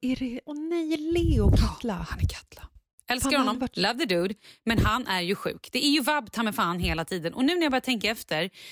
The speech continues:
Speaker 2: så tror jag att jag har vabbat ungefär femtiotvå av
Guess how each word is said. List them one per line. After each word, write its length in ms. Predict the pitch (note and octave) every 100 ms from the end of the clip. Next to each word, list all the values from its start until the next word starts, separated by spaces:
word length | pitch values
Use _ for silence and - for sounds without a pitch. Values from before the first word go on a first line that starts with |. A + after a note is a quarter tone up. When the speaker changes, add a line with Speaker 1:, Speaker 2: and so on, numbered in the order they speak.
| - -
Speaker 2:
så 180 | F4+
tror 300 | - D4+ C#4
jag 80 | A3+
att 100 | G3+
jag 60 | G3+
har 140 | G3+
vabbat 260 | F#3+ E3+ -
ungefär 540 | D#4+ E4+ F4 D4 C4
femtiotvå 880 | - D4+ C#4 C4 C4 - C#4+ B3+ D#3+ D#3 -
av 460 | F3 E3 D#3 D#3